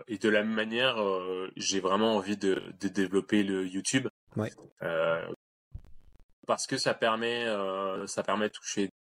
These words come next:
Speaker 1: toucher, euh, d'autres, encore d'autres personnes, toucher un autre public et, euh, et de, et de partager, partager de la connaissance, euh, de manière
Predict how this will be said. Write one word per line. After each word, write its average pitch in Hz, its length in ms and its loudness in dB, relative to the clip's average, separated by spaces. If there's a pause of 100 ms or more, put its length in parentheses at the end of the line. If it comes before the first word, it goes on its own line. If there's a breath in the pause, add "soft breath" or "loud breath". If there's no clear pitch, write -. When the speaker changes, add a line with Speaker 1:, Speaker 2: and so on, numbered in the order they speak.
(100)
Speaker 1:
toucher, 98 400 2
euh, 90 360 2
d'autres, 95 200 -10 (160)
encore 101 260 2
d'autres 101 160 -4
personnes, 104 460 -2
toucher - 200 -8
un 92 80 -2
autre 92 160 -6
public 104 360 -2 (600 loud breath)
et, 85 200 -4
euh, 85 240 0 (1000)
et 107 100 -2
de, 95 100 -8 (180)
et 104 120 -4
de 101 140 0
partager, 107 1040 2
partager 101 400 0
de 101 60 -2
la 95 100 4
connaissance, 101 680 -2
euh, 90 540 -2
de 95 140 -4
manière 98 380 0